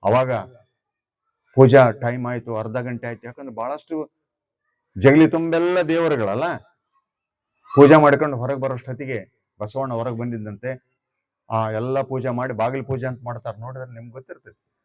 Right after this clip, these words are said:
ಪೂಜೆ ಮಾಡಕ್ ಹೊರಗೆ ಬಂದಂತ ಅವ್ರ ಅತ್-, ಅಪ್ಪ ಬಂದಾಗ ಬಸವಣ್ಣ ತಗ್ ತೋಡ್ತದಂತ ಅಲ್ಲಿ. ಒಂದು, ಎರಡು, ಮೂರು, ಇಷ್ಟಿಷ್ಟು, ಇಷ್ಟಿಷ್ಟು ತಗ್ ತೋಡಿದ್ನಂತ ಹೊರಗಡೆ.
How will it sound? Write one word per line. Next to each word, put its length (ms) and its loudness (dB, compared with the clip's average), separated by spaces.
ಪೂಜೆ 220 8
ಮಾಡಕ್ 340 4
ಹೊರಗೆ 280 -6
ಬಂದಂತ 360 -8
ಅವ್ರ 120 -6
ಅತ್-, 480 -12
ಅಪ್ಪ 180 -14
ಬಂದಾಗ 340 -2
ಬಸವಣ್ಣ 360 -6
ತಗ್ 340 -8
ತೋಡ್ತದಂತ 560 -8
ಅಲ್ಲಿ. 200 -18
ಒಂದು, 440 -2
ಎರಡು, 220 -4
ಮೂರು, 240 -6
ಇಷ್ಟಿಷ್ಟು, 400 -8
ಇಷ್ಟಿಷ್ಟು 360 -16
ತಗ್ 260 -10
ತೋಡಿದ್ನಂತ 440 -12
ಹೊರಗಡೆ. 380 -14